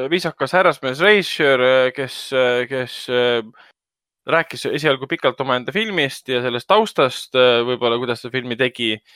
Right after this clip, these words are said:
Ja võib-olla kõige lahedam oli see, et kõik, kogu selle q-, questioning, Q A lõpus, see nii-öelda siis, äh, küsimuste vooru lõpus, äh, ta siis esitas meile Ari Rangi, mis on siis Korea rahvalaul, ise esitas seda, seda filmiti ka koha peal. Äh, esit-,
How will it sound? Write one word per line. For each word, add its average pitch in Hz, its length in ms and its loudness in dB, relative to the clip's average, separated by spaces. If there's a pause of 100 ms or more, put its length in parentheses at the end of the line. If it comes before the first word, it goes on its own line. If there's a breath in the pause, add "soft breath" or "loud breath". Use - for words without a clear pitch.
(420 soft breath)
Ja 120 280 4
võib-olla 139 240 -2
kõige 175 160 4
lahedam 156 400 2
oli 123 120 -2
see, 139 320 6
et - 120 -8
kõik, 131 180 -2
kogu 120 220 -2
selle 117 240 0
q-, 113 340 -6
questioning, 117 680 -4
Q 156 220 4
A 139 100 6
lõpus, 127 420 2
see 110 120 -4
nii-öelda 110 300 0
siis, - 420 -8
äh, 110 180 4
küsimuste 120 400 -6
vooru 113 240 6
lõpus, 120 460 2 (760 loud breath)
äh, 107 260 4
ta 120 120 -2
siis 113 180 -2
esitas 127 320 -6
meile 117 240 2
Ari 131 300 6
Rangi, 139 560 2
mis 110 240 -14
on 107 60 -18
siis 107 200 -14
Korea 117 520 4
rahvalaul, 110 760 2 (240)
ise 135 260 2
esitas 135 340 -4
seda, 104 220 -4
seda 110 160 -8
filmiti 113 320 -8
ka 110 140 -6
koha 110 260 0
peal. 98 220 -2 (640)
Äh, 101 340 2
esit-, 131 220 -6